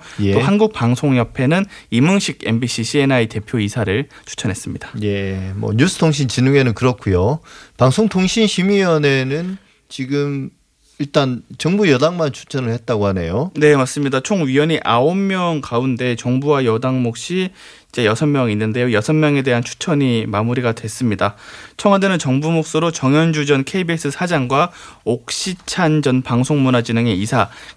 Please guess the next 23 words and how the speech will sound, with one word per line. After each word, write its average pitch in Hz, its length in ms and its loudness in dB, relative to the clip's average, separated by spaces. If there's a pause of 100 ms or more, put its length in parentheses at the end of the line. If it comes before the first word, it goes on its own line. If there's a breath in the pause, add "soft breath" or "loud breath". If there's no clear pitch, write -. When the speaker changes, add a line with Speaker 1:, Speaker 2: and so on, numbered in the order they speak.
Speaker 2:
김유진 156 560 0
전 120 180 0
민주언론 123 520 2
시민연합 147 540 0
사무처장을 151 720 0
추천했고요. 127 720 -2 (380 loud breath)
더불어민주당은 135 800 2
윤성옥 143 480 2
경기대 120 380 -2
미디어 117 400 2
영상학과 117 500 -2
교수를 113 300 -2
추천했고, 123 600 -2 (340 loud breath)
또 - 80 -2
박병석 151 580 0
국회의장은 127 640 0
이광복 156 580 2
전 120 220 2
연합뉴스 110 540 0
논설주간, 117 680 0 (400 loud breath)
민주당 135 340 2
원내대표는 127 760 0
정민영 127 540 2